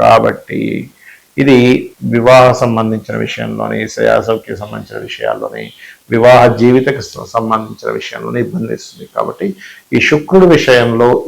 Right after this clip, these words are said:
ఈ జాగ్రత్తలు కనుక ఎవరైతే తీసుకుంటారో, ముఖ్యంగా శుక్రుడు బాలేడు అన్నప్పుడు స్త్రీలతో గొడవలు పెట్టుకోకూడదు, దూరంగా ఉండాలి. శుక్రుడు బాలేడు అన్నప్పుడు పర్టికులర్గా ఏంటంటే ఎక్కువగా మనం ఓవర్గా లగ్జరీ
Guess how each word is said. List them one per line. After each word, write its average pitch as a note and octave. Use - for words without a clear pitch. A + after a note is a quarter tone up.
ఈ D3+
జాగ్రత్తలు B2
కనుక A2
ఎవరైతే A2+
తీసుకుంటారో, A2+
ముఖ్యంగా E3
శుక్రుడు D3+
బాలేడు C#3
అన్నప్పుడు C3
స్త్రీలతో C#3+
గొడవలు B2+
పెట్టుకోకూడదు, A#2
దూరంగా B2
ఉండాలి. -
శుక్రుడు D3
బాలేడు C3
అన్నప్పుడు B2+
పర్టికులర్గా C#3
ఏంటంటే A#2+
ఎక్కువగా E3
మనం D3
ఓవర్గా E3
లగ్జరీ C3+